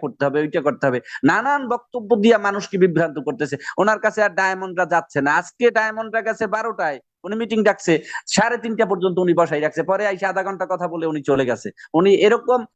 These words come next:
উনি ডিডুকে অ্যাসোসিয়েট নিয়ে ব্যস্ত, গো ডায়মন্ড নিয়ে ব্যস্ত, সোশ্যাল মিডিয়া নিয়ে ব্যস্ত, এটা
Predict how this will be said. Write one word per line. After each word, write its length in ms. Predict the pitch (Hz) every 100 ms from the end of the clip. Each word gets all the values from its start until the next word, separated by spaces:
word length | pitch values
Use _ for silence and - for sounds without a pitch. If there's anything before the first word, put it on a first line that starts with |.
| -
উনি 100 | 220 240
ডিডুকে 280 | 247 285 294
অ্যাসোসিয়েট 420 | 277 240 214 247 220
নিয়ে 140 | 220
ব্যস্ত, 180 | 208 - 196
গো 80 | 233 277
ডায়মন্ড 540 | 285 262 254 _ 254 214
নিয়ে 160 | 240 226
ব্যস্ত, 160 | 220 214
সোশ্যাল 220 | 262 285 254
মিডিয়া 220 | 262 247 240
নিয়ে 180 | 233 226
ব্যস্ত, 180 | 214 220
এটা 120 | 233